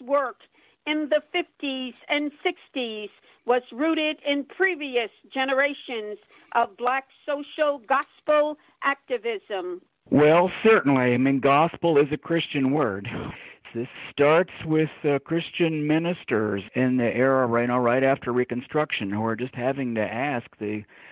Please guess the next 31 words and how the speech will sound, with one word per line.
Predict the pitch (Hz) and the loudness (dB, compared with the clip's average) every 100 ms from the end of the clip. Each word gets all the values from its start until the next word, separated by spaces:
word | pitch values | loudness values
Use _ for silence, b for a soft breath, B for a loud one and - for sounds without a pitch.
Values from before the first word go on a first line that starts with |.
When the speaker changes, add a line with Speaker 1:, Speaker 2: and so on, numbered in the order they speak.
| B | B
Speaker 2:
quite | 101 117 - | -2 -2 0
terrible | 135 147 110 | 0 2 0
question, | 104 135 156 - 101 104 | -2 0 -2 -4 -8 -6
you | |
know, | 107 | -6
"What | 107 151 - | 0 0 2
would | 170 143 | 0 0
a | 123 | 0
new | 117 135 170 160 113 | 0 2 2 2 2
abolition | 107 104 104 113 - 117 110 | 0 -4 -4 -6 -6 -6 -2
be | 123 123 | -2 -2
now?" | 120 135 92 90 B B B B - | -4 -4 -4 -6 B B B B -8
I | |
mean, | 98 101 | -4 -4
the | 101 | 0
old | 120 160 143 | 2 4 2
abolition | 135 131 135 143 131 | 2 0 -2 -2 -4
has | 113 | -4
come | 151 131 | -4 -4
and | 120 | -2
gone. | 127 147 101 98 | 0 2 0 -4
You | |
can't | - 127 135 | -6 -6 -6
just | 135 - | -8 -4
keep | 139 - | -6 0
giving | 135 131 120 | 0 2 0
that | 110 | 0
abolitionist | 123 127 117 127 - 117 104 - - B B B - - | 0 0 0 -2 -2 -4 -6 -10 -20 B B B -14 -2
sermon | 180 160 101 110 | 2 2 0 -2
or | 104 95 | -2 -2
response | 101 - 160 170 107 117 | -4 -6 -6 -4 -4 -6